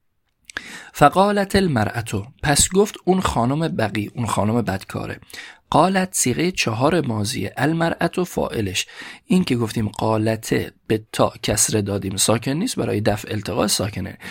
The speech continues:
چون ت ساکن می‌شد، المرأة همزش که همزه وصل، لام هم ساکن، وقت بین ت و لام ساکن التقاء ساکنین می‌شد، ما برای دفع التقاء ساکنین به تا یک کسره دادیم. فقالت المرأة،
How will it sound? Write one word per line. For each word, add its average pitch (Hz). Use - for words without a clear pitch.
چون 135
ت 107
ساکن 107
می‌شد، 147
المرأة 127
همزش 127
که -
همزه 131
وصل، 143
لام 147
هم 196
ساکن، 170
وقت 160
بین 156
ت 123
و 113
لام 117
ساکن 123
التقاء 107
ساکنین 104
می‌شد، 95
ما 175
برای 120
دفع 110
التقاء 113
ساکنین 147
به 117
تا 165
یک -
کسره -
دادیم. -
فقالت 135
المرأة، 113